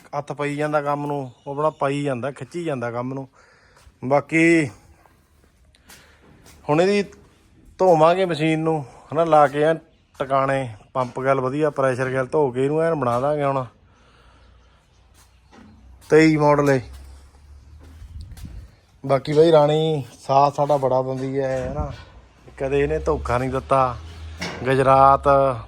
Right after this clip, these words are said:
ਦੇ ਵਿੱਚ ਅ-, ਅੱਜ ਵੀ ਇਹ ਮਸ਼ੀਨ ਦੀ ਮੰਗ ਕਰਦੇ ਆ।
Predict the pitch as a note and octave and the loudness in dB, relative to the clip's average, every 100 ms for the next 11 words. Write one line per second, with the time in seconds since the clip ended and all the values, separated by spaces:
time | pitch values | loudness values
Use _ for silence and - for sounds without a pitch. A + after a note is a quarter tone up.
0 | - C3+ C#3 C3+ - C#3+ D#3+ D3+ - - | -4 -2 -2 -4 -4 -2 0 -2 -4 -14
1 | - D#3 E3 D3+ F3+ F#3 G#3 F#3+ E3+ E3 | -2 2 2 2 2 4 6 2 -2 -2
2 | E3 D3+ C#3+ C#3+ C3+ A2+ B2+ C3 C3+ | 2 2 2 0 0 0 -6 -4 -8